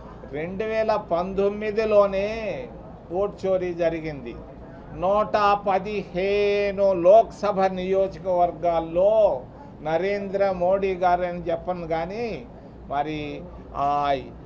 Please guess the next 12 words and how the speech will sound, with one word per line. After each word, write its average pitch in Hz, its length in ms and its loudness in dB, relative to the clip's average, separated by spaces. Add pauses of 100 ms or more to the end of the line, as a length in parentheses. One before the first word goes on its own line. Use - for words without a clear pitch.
(140)
ఆ 131 520 0
ఎలక్షన్ 208 680 -2
కమిషను 202 800 -2 (720)
ములాఖాత్ 170 880 -2
కలిసిపోయినాయి. 165 800 -4 (1040)
మరి 151 640 -6 (300)
కలిసిన 233 420 -2
తర్వాత 185 500 2
నూట 185 480 0
పదిహేను 180 760 0
లోక్సభ 190 580 0
స్థానాల్లో 165 1200 -2